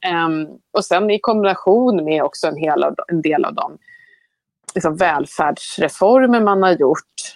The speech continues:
Ehm, jag menar, vi har sett, liksom, i, i assistansen exempelvis, så finns det ju jättestora problem med att man, liksom, kombinerar att man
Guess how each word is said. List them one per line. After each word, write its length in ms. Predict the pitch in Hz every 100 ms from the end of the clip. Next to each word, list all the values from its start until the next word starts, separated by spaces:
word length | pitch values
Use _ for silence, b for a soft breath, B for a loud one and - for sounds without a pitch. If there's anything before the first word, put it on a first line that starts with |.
| 202
Ehm, 500 | 170 160 151 143 98
jag 100 | 196
menar, 200 | 180 175
vi 160 | 180 185
har 60 |
sett, 300 | 175 160 - -
liksom, 280 | - 170 151
i, 380 | - - - - -
i 120 | 180
assistansen 680 | 175 - 170 165 156 - 151
exempelvis, 580 | - - - 180 160 -
så 60 | 170 -
finns 280 | 180 -
det 60 | 147
ju 100 | 143
jättestora 640 | - - - - 160 151
problem 480 | - 160 170 156 147
med 140 | 139
att 80 | 151
man, 120 | 156
liksom, 200 | 151 -
kombinerar 800 | 147 156 156 160 165 190 190 165
att 180 | 143 -
man 220 | 151 147